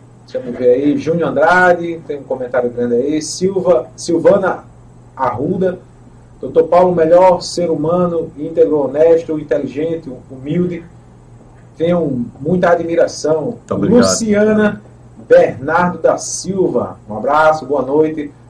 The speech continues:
Speaker 1: Todo o pessoal de Juripiranga ligado. Bazinha Am-, Amanda, boa noite. José Teixeira.
Speaker 2: Teixeira.
Speaker 1: Luciana Silva. Vânia Marques. Kátia Souza. Boa noite, doutor Paulo. Estamos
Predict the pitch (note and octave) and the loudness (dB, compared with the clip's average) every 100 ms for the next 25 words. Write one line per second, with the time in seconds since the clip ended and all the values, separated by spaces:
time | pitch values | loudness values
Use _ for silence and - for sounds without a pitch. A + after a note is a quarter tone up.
0 | - C3+ D3 C#3 D3+ C#3 B2+ C3+ C3 C3+ | -14 -10 -6 -2 -2 -4 -6 -6 -4 -4
1 | C#3+ C3 A#2+ B2+ C#3 C#3+ - - - - | -4 -4 0 0 2 0 -6 -20 -20 -20
2 | - - D#3 - - - F#3 G#3+ G3 - | -10 0 2 2 0 -6 -4 -2 -4 -8
3 | - - D#3+ - - C#3+ C3 D#3+ D#3 C3+ | -18 -8 -6 -6 -6 -6 -4 -2 0 0
4 | C3 C#3 E3 D#3+ - - - - - - | 0 4 4 4 -2 -18 -20 -20 -20 -20
5 | - - G#2+ A2 E3+ - F3+ F3 - - | -20 -20 -10 2 2 4 2 2 -6 -4
6 | E3 F3+ E3 A#2 - - - - - - | 2 4 4 2 -4 -14 -20 -20 -20 -20
7 | - - C3+ F3 - F3 F3 F#3 E3 - | -20 -8 -4 -2 -2 0 0 0 -4 -6
8 | D#3 F3 F3+ F3+ E3+ E3+ - - - - | -4 0 2 2 0 -4 -18 -20 -20 -20
9 | - - E3+ F3 C3 D3 E3 E3 D#3+ D#3 | -8 0 2 2 0 0 0 -2 -4 -6
10 | D3+ - - - - D#3 D#3+ D#3 - - | -6 -8 -16 -20 -4 0 2 0 -4 -2
11 | D#3 D#3+ D#3 D3 C#3+ C3+ D3 D3 C#3 D#3 | -2 0 0 0 0 0 -2 -6 -4 0
12 | D#3 D3 D#3 D3+ C#3+ B2 - D#3 D3+ | 0 2 4 4 4 0 -6 -6 -6